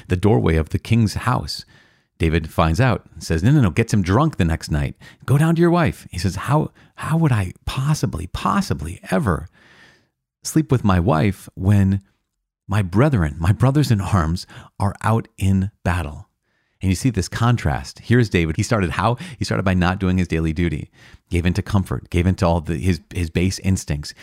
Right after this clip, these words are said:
and then, you know, betrayed and took advantage of this woman. And now he's becoming a murderer. Contrast with Uriah, who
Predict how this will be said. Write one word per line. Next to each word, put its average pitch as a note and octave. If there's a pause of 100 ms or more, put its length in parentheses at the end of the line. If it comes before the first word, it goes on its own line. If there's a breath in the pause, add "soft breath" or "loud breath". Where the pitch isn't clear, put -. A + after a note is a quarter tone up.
(180 loud breath)
and F2+
then, E2+
you D2+
know, D2+ (800)
betrayed F2
and D#2
took -
advantage F2
of D#2
this E2
woman. - (840 soft breath)
And E2+
now E2
he's E2 (640)
becoming F2+
a E2+
murderer. C#2+ (680)
Contrast E2+
with -
Uriah, D2+ (420 loud breath)
who D#2+